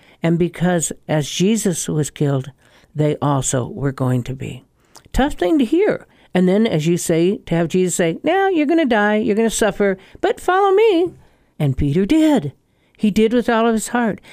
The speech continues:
He knew what was coming. When we accept Jesus as Lord and Savior, at least when I did, I thought, "Wow, this is great.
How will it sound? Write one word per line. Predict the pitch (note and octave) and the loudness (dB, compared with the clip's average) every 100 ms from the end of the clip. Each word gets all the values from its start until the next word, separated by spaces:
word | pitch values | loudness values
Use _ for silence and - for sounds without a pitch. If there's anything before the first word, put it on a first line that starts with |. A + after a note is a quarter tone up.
| - | -18
He | - A#3 A3 | 0 2 4
knew | G3+ G3 F#3 | 4 4 2
what | F3 D3+ - | 2 -2 0
was | D3 - | -2 -4
coming. | - B2 A#2 A1+ - _ _ - - - | -4 -4 -4 -6 -16 _ _ -20 -8 0
When | G3+ G3 | 2 4
we | A#3 | 2
accept | A3+ - G#3 E3+ | 0 -2 -2 0
Jesus | G3 G3+ F#3 F3 | 0 2 0 -2
as | D#3 | 0
Lord | E3+ E3+ | 0 0
and | D3 | -2
Savior, | - F3+ D#3+ D3 | -2 0 0 0
at | |
least | F3+ G3 F3+ | 0 0 -2
when | D#3 | 0
I | A3 D4 | 0 0
did, | D#3+ F2 - - - - | 0 -2 -8 -20 -8 -4
I | A#3 | -2
thought, | G3 E3 | 0 0
"Wow, | B3 G#3+ | 0 0
this | G3+ - | -2 -2
is | A3+ | -2
great. | C#4 B3+ D3+ | 0 0 0